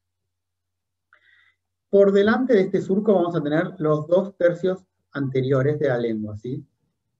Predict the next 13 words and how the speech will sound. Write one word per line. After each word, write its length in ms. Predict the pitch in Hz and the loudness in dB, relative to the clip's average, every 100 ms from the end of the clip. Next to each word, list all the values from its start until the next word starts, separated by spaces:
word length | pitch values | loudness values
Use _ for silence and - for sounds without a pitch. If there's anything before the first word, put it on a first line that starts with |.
| _ _ _ 165 | _ _ _ -2
En 100 | 170 | 0
la 120 | 175 | 0
parte 240 | 226 220 | -2 2
dors-, 420 | 214 160 139 - - - | 4 2 0 -8 -10 -4
dorsal 520 | 143 131 170 214 185 | -4 -2 0 2 2
de 140 | 139 131 | 0 0
los 140 | 127 127 | -2 -4
dos 160 | 160 | -4
tercios 300 | 175 170 170 | -4 -6 -4
anteriores 640 | 151 127 117 151 190 170 - | -4 -4 -2 0 -2 -4 -6
vamos 340 | 156 160 160 | -2 -2 -2
a 40 | 151 | -2
encontrar 600 | 147 156 165 185 190 | -2 -2 0 0 0